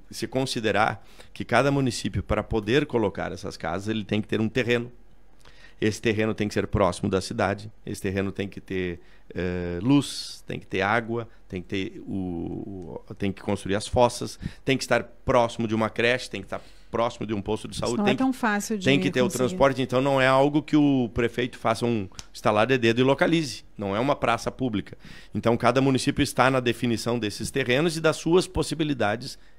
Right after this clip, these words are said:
Speaker 1: e esta é a urgência de cada município hoje, nesta semana de outubro. Depois teremos outras tantas urgências. Ag-, agora, antes de vir pra cá, estávamos falando num,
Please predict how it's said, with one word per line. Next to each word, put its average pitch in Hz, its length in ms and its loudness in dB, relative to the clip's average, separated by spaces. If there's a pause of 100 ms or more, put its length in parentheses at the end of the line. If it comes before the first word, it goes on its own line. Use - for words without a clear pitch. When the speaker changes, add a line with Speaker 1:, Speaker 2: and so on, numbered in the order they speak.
(140)
Speaker 1:
e 113 120 4
esta 120 360 6
é 151 100 6
a 156 60 8
urgência 156 920 4 (260)
de 135 120 0
cada 117 420 0
município 127 720 -4 (560)
hoje, 127 480 2 (140)
nesta 104 420 0
semana 107 540 -2
de 117 100 -4
outubro. 113 500 -4 (420)
Depois 131 360 2
teremos 139 380 0
outras 165 540 0 (120)
tantas 170 420 2
urgências. 117 560 -2 (260)
Ag-, 98 240 -2
agora, 101 540 2
antes 101 160 -6
de 101 100 -4
vir 95 200 -2
pra 95 180 -4
cá, 110 140 -2
estávamos 104 400 -4
falando 107 320 -2
num, 98 200 -4